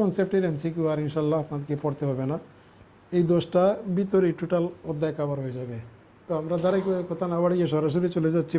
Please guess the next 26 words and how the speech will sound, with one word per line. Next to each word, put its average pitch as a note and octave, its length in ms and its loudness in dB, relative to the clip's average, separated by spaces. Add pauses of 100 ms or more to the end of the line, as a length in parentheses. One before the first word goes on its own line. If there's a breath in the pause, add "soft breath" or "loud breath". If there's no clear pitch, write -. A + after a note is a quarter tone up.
প্রথম F3 220 2 (100)
এমসিকিউর D#3+ 420 0
মধ্যে। D3 200 -2 (1900 loud breath)
প্রথম F#3+ 300 6
এমসিকিউর A3 280 2
মধ্যে G#3+ 220 2
বলা F#3 160 4
হয়েছে, F#3 200 2 (100)
জিরো G3 160 4 (100)
পয়েন্ট A#3 300 -2
ওয়ান F#3+ 140 2 (100)
কিলোগ্রাম E3 400 -2
ভরের D#3 260 -2
একটি D3 220 -4
স্থির E3 260 -2
বস্তুর F3+ 340 -2
উপর C3 180 -8 (800 soft breath)
সমবল G3+ 560 4 (120)
প্রয়োগ F3+ 340 2
করায় A#2+ 260 -2 (360)
বস্তুটি G3 360 -2 (160)
দশ F3+ 200 2
মিটার A3 280 2
per F#3 200 2
second F#3 260 0
square D#3+ 260 -2